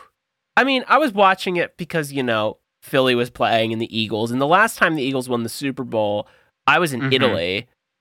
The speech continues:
Speaker 1: So I was like, "All right, well, I'm gonna pay attention this time, and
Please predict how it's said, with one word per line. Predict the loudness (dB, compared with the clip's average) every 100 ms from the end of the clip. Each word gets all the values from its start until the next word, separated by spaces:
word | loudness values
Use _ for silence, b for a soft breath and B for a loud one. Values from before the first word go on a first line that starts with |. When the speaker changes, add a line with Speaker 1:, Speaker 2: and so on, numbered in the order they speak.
| -8
Speaker 1:
So | -2 4 6
I | 4
was | 2 0
like, | 4
"All | 4
right, | 4 2
well, | 2
I'm | 2 4
gonna | 4 2 0
pay | -2 0 0
attention | 0 -4 -2 -4
this | -4 -6
time, | -4 -2 0 -2 -4
and | -8 -8 -10